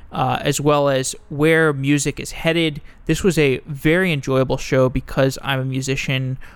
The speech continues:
All of the music on this show is stuff that I've written, and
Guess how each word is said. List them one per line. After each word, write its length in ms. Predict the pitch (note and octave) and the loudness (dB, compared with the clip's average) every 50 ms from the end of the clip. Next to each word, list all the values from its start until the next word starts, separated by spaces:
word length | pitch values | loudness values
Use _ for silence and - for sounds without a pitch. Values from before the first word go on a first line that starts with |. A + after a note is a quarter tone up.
| - - - | -20 -10 -4
All 200 | - C3+ C3 C3 | 0 2 4 4
of 80 | C3 C3+ | 4 2
the 100 | C3+ B2 | 0 0
music 380 | B2+ C3 C3 C3 - C3 - - | 0 0 0 0 0 0 -2 -2
on 220 | - C#3 C3+ C3 C3 | -4 -2 -2 -2 -2
this 120 | C3 C3 | -4 -4
show 340 | - - C3 B2+ C3 B2 - | -4 -2 2 2 2 2 2
is 340 | - C3 B2 B2+ - - - | 0 -2 -2 -2 -4 -8 -8
stuff 300 | - - - C#3+ C3+ - | -8 -6 -2 -2 -2 -2
that 140 | - B2+ - | -2 -4 -2
I've 200 | - C3 B2+ C3 | -2 -4 -4 -4
written, 380 | C3 C3 C3 C3 C3+ C3 C3 - - - - - - - - - - - | -4 -6 -6 -6 -8 -10 -10 -10 -12 -16 -20 -20 -20 -20 -20 -16 -10 -6
and 400 | C#3 C3+ C3 B2+ B2 C3 C3 | -4 -2 -2 -2 -2 -4 -6